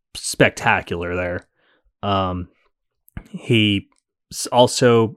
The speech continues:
signed a new contract with the Revs for two years with a contract, uh, with an option for twenty twenty-five.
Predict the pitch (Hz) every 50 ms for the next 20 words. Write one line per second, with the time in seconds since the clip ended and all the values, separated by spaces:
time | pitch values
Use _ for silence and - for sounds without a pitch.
0 | - - - - - - 139 117 117 120 120 117 - - 104 104 101 104 104 107
1 | 110 117 113 - 135 120 120 113 107 - 117 110 107 104 - - 107 110 110 -
2 | - 113 113 110 107 107 101 - - - _ - - - 131 131 135 131 120 113
3 | 110 107 107 104 101 - - - _ _ _ _ _ _ _ _ _ _ - 95
4 | 104 - - 113 107 98 - 120 107 104 - - - - - 120 104 92 95 -
5 | 104 107 98 104 - 80 104 104 101 - - - 113 101 - 117 - - 120 110
6 | 107 104 104 113 104 104 98 - 110 101 98 98 95 95 92 - -